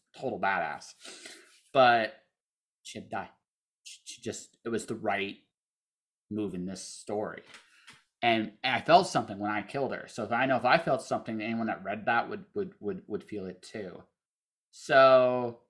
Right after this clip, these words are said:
when you got to the, was there a particular,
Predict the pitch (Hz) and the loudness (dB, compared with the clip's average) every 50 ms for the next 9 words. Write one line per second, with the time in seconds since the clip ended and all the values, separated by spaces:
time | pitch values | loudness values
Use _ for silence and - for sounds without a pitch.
0 | _ _ _ _ _ _ _ _ _ _ - 127 127 127 135 165 196 190 180 160 | _ _ _ _ _ _ _ _ _ _ -6 -4 -2 -2 0 -2 4 6 8 8
1 | 170 170 - 156 131 135 - - 143 127 120 120 143 143 151 151 147 - 135 - | 8 6 2 -4 -8 -8 -6 -2 -2 -2 0 0 2 2 2 2 0 -2 -8 -8
2 | - 143 127 - - 156 127 123 117 117 | -8 -6 -6 -6 -6 -6 -4 -4 -4 -6